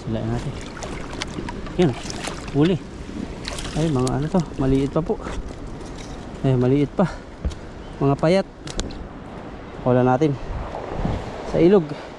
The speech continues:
Para hindi sila mamatay dito. Kasi mawalan po ng tubig yan. Doon natin. Sila, oh. Mga Pinoy din pala. Pinoy din sa Indonesia.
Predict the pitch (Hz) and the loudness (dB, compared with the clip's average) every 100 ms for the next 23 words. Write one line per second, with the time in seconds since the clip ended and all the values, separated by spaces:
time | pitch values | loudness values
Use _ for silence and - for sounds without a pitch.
0 | - - - - 127 135 143 147 147 151 | -14 -14 -12 0 4 6 6 6 6 6
1 | 143 - - - - 147 135 147 147 151 | 2 -4 -14 -14 -4 0 4 6 6 6
2 | 151 151 147 175 180 185 185 180 185 185 | 6 4 4 6 6 6 6 6 4 4
3 | 185 180 226 202 165 - 147 156 170 151 | 4 6 6 4 0 -6 -2 2 2 2
4 | - - - - - - - - - - | -4 -12 -12 -12 -10 -10 -8 -8 -8 -8
5 | - - - - - - - - - - | -8 -8 -6 -6 -6 -6 -6 -6 -6 -6
6 | - - - - - - - 101 120 135 | -8 -8 -8 -8 -8 -6 -4 -4 2 4
7 | 156 185 - - - - - - - - | 4 2 -2 -10 -10 -8 -8 -8 -6 0
8 | 135 165 175 180 208 190 254 330 339 - | 4 8 8 8 6 4 2 2 0 -8
9 | - - - - - - - - - 160 | -14 -14 -12 -12 -12 -12 -10 -6 2 6
10 | 190 190 226 214 214 190 202 190 277 | 6 6 4 2 0 4 6 6 4